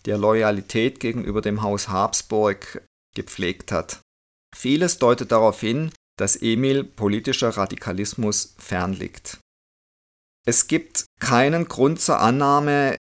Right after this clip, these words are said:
dass Emil seinen Kindern übersteigerten Nationalismus, xenophoben Rassismus oder Antisemitismus vermittelt hat.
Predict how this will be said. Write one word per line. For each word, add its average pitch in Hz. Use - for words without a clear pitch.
dass 113
Emil 131
seinen 107
Kindern 139
übersteigerten 110
Nationalismus, 110
xenophoben 110
Rassismus 117
oder 101
Antisemitismus 104
vermittelt -
hat. 87